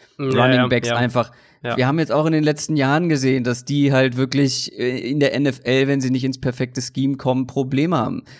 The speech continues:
Speaker 2: Daryl Henderson war jetzt auch nicht so berauschend, obwohl er ja eigentlich, was das Scheme zumindest angeht, in den richtigen Umständen gelandet ist. Klar, die Gaps waren nicht mehr so schön wie vorher bei den Rams.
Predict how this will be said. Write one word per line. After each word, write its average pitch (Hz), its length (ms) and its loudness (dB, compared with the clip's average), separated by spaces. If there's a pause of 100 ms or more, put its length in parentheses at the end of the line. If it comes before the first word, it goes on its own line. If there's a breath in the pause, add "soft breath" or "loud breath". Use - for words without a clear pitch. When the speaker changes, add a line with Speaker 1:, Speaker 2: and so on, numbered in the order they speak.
(160 loud breath)
Speaker 2:
Daryl 139 220 4
Henderson 160 340 2
war 160 100 6
jetzt 151 140 4
auch 170 120 4
nicht 185 160 0
so 120 120 -2
berauschend, 117 500 0
obwohl 123 260 -2
er 139 60 2
ja 123 160 0
eigentlich, 170 840 0
was 123 200 -2
das - 200 -6
Scheme 240 220 4
zumindest 165 380 0
angeht, 147 320 0
in 143 80 2
den 135 100 2
richtigen 135 320 0
Umständen 147 400 0
gelandet 139 320 0
ist. 143 180 -4 (220 soft breath)
Klar, 123 220 0
die 120 80 0
Gaps 117 260 -2
waren 131 120 2
nicht 120 100 2
mehr 117 120 2
so 110 120 -2
schön 120 240 0
wie 113 80 0
vorher 131 320 0
bei 123 80 2
den 117 120 -2
Rams. 127 280 0